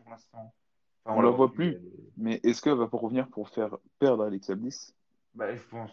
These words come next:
Speaker 1: non, non, je pense pas que c'est trop gros pour Shayna Baszler de faire ça.
Speaker 2: Je sais pas. Franchement, je sais pas, je peux pas te dire. Ça serait gros, mais c'est possible.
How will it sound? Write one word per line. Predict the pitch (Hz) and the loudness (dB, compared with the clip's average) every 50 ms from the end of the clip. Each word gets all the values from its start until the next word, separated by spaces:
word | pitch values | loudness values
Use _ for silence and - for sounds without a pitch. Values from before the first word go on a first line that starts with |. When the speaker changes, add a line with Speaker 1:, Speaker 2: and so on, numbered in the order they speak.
| _ | _
Speaker 1:
non, | 117 117 117 117 113 110 107 101 92 87 | -16 -14 -10 -8 -8 -8 -8 -10 -12 -14
non, | 92 92 92 92 90 | -18 -20 -20 -20 -20
je | _ _ _ | _ _ _
pense | 101 98 _ | -20 -20 _
pas | 110 | -20
que | 104 - | -20 -20
c'est | 104 - | -20 -20
trop | _ _ 104 | _ _ -20
gros | 104 104 104 110 107 | -16 -12 -12 -12 -12
pour | - - _ - | -14 -18 _ -18
Shayna | - 98 95 90 | -16 -14 -14 -14
Baszler | 95 92 92 98 98 98 | -16 -14 -12 -12 -12 -12
de | 90 85 | -12 -16
faire | _ _ _ | _ _ _
ça. | _ _ _ _ _ _ _ _ _ _ _ _ _ _ _ _ _ _ _ _ _ _ _ _ _ _ _ _ _ _ _ _ _ _ _ _ _ _ _ _ _ _ _ _ _ _ _ | _ _ _ _ _ _ _ _ _ _ _ _ _ _ _ _ _ _ _ _ _ _ _ _ _ _ _ _ _ _ _ _ _ _ _ _ _ _ _ _ _ _ _ _ _ _ _
Speaker 2:
Je | - - | -14 -14
sais | - - - 92 | -12 -14 -10 -10
pas. | 90 - - _ _ _ _ _ _ _ _ _ _ _ _ _ _ _ - - | -10 -10 -10 _ _ _ _ _ _ _ _ _ _ _ _ _ _ _ -20 -20
Franchement, | - - 113 113 - - 127 131 170 214 - _ _ _ _ _ _ _ _ - | -12 -10 -10 -10 -8 -4 -4 -4 -4 -4 -8 _ _ _ _ _ _ _ _ -14
je | - 95 98 98 98 98 104 101 98 98 98 98 98 98 95 95 92 90 90 87 85 87 87 - | -12 -12 -10 -10 -12 -12 -8 -6 -4 -2 -2 0 0 0 0 0 0 -2 -2 -2 -4 -6 -8 -6
sais | _ 120 117 | _ -8 -6
pas, | - - 98 107 117 | -4 -4 -4 -4 -4
je | 110 _ _ | -6 _ _
peux | 104 98 | -10 -6
pas | 127 135 | -4 -6
te | 120 | -6
dire. | 104 101 95 98 - _ _ _ _ _ _ _ _ _ _ | -4 -6 -8 -8 -8 _ _ _ _ _ _ _ _ _ _
Ça | - 117 | -8 -8
serait | - - - 120 120 | -6 -2 0 0 0
gros, | 123 117 - - 123 127 139 160 180 180 - | 0 -2 -4 0 0 2 2 2 0 -4 -6
mais | 104 107 110 113 | -6 -4 -4 -4
c'est | - - 113 | -6 -8 -4
possible. | 117 117 113 - - 92 | -4 -4 -4 -4 -10 -16